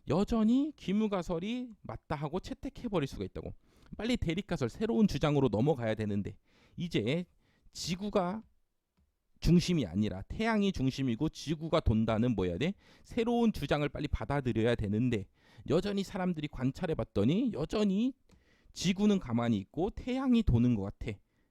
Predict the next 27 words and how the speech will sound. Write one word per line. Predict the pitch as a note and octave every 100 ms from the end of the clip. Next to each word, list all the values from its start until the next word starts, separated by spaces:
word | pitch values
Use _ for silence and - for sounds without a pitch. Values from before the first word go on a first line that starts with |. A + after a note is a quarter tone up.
| _ _ _ -
되시죠? | B2 D3 A#2 G2+
옛날에 | A#2 C3 A#2+
기존에 | - - A2
알려진 | F#2+ A2 G2+ G#2 A#2+ _ _ -
요 | F#2+
뭐 | F#2+ F#2
지동설, | - G#2+ B2 A#2+ G#2+
천동설 | E3 D3+ D3 A#2+
뭐 | F#2 F#2
이런 | A#2
게 | G#2+
있죠. | F#2+ - F#2+ B2
그래서 | A2
천동설이 | - G3 G3 G3+ E3 D#3+
더 | A#2+ A2+ F#3+ - - - -
맞는 | A2 E3 G#3
것 | C3+
같아, | - -
여전히. | G#2+ G2+ A2 F#2
그래서 | - B2 E3 - _ - -
천동설을 | - A3+ A#3 A3 E3 D3+
채택해버려. | - F3+ E3+ - A#2+ F#2 F#2+ - _ _ _ -
그럼 | A3
이것도 | F#3+ - -
어떻게 | - D#3+
보면 | C#3+ C#3
오류죠. | A#2 C3 B2 G2